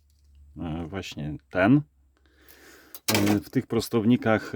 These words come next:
dowijam, e, sto pięćdziesiąt złoi na istniejącą, mm, cewkę i już działa sobie świetnie, nawet można A G M-a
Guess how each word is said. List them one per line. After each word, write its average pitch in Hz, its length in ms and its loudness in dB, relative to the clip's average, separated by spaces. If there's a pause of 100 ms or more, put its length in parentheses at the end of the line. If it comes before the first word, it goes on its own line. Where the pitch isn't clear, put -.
(120)
dowijam, 104 580 2
e, 95 260 0
sto - 220 -8
pięćdziesiąt 104 520 -2
złoi 110 320 0
na 104 420 2
istniejącą, 104 920 0
mm, 90 640 0 (400)
cewkę 165 540 0 (1080)
i 190 200 0
już 156 320 4
działa 113 340 4
sobie 104 400 0 (440)
świetnie, 101 480 -2
nawet 95 280 -2
można 95 500 -2
A 120 120 0
G 117 200 4
M-a 95 260 2